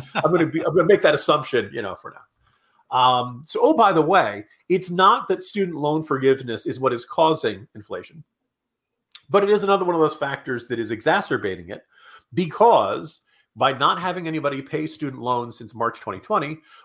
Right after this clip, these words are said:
well, all the money that ordinarily would go to those student loans, if they've chosen not to repay them, is bound money they've got, and chances are they're using it for consumer spending. Well,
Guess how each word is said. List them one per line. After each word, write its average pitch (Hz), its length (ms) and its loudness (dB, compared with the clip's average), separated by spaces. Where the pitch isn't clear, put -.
well, 165 100 -2
all 202 160 2
the 262 100 -4
money 196 280 -4
that 147 140 -6
ordinarily 151 540 0
would 117 120 -8
go 240 160 2
to 233 60 0
those 131 180 -4
student 110 300 -14
loans, 98 260 -16
if 120 80 -14
they've 127 160 -8
chosen 180 380 -2
not 156 200 0
to 123 80 -10
repay 160 360 -4
them, 104 440 -10
is 127 120 -14
bound 160 360 -2
money 160 200 -4
they've 139 240 -6
got, 120 280 0
and 180 120 -14
chances 190 340 -8
are 165 140 2
they're 160 100 -4
using 156 300 -8
it 175 100 -10
for 170 80 -14
consumer 247 380 -10
spending. - 320 -10
Well, 180 300 4